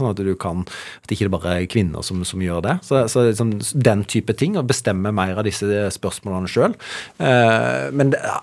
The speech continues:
det hadde jo betydd mer overføringer til barnefamiliene, for jeg tror jo, jeg tror jo noe av det aller viktigste, eh, er jo at du har sterke, gode familier, og jeg merker at jeg jobber mye med, med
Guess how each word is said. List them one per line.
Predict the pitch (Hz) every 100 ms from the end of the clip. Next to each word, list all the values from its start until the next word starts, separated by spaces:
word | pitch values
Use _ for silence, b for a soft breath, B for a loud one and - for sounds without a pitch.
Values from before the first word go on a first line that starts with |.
| -
det | 143 135
hadde | 151 123
jo | 160
betydd | 170 - 107
mer | 107 98
overføringer | 117 110 87 82 92 87 95 101
til | 104
barnefamiliene, | 82 - 87 190 139 139
for | - 120
jeg | 117
tror | 120
jo, | 110 113 107 B B B 120
jeg | -
tror | 123
jo | 120
noe | 104
av | 101
det | -
aller | 98 92 101
viktigste, | 107 - 80 - - 139 - _ -
eh, | 117 104 101 101 98
er | - 80
jo | 90 95
at |
du | 98
har | 95
sterke, | - 113 - - 95
gode | 95 87
familier, | - 92 85 117 139
og |
jeg | 110 110
merker | 110 - 98
at | - - B B B -
jeg | 127
jobber | 123 104 123
mye | 110
med, | 95 110 110 -
med | - 117 113 110 107